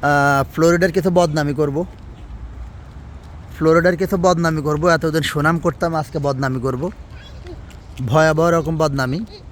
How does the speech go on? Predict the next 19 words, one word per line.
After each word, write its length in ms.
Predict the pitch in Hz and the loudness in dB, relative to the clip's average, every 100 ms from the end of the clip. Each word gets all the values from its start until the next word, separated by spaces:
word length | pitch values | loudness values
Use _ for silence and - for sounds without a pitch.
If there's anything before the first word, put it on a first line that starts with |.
| - 392 - - 349 - - 339 302 - - - - - - - - - | -20 -18 -18 -18 -18 -18 -18 -16 -16 -18 -18 -18 -16 -16 -18 -20 -20 -6
তো 120 | - | 2
অনেক 320 | 170 175 185 151 | 2 4 2 2
ঝড় 260 | 131 170 - | 2 2 2
তুফান 240 | 190 208 | -4 -2
হচ্ছে, 300 | 185 - - | -2 -4 -2
অনেকেই, 840 | 196 175 160 196 208 214 220 208 196 | -2 -2 -4 -2 -2 -2 -4 -4 -2
বেশ 260 | 170 180 | -2 0
কয়েকজন 280 | 220 196 214 | 0 0 0
কমেন্টস 360 | 190 180 190 - | 0 0 0 -2
করছেন 320 | 208 - 202 | -4 -2 0
এর 140 | 180 | 4
আগে 220 | 180 165 | 4 2
যে 200 | 151 160 | 0 2
আমেরিকাতে 600 | 156 151 160 175 170 185 170 - - - - | 2 2 0 0 -2 -2 -4 -10 -18 -18 -12
বা 160 | - 165 | 2 2
এখানে 320 | 151 165 170 - | 2 -2 -2 -2
ঠাডা 300 | - 156 165 | 0 2 2
পড়ে 240 | 165 143 | 0 -4
কিনা। 280 | 151 156 | -6 -6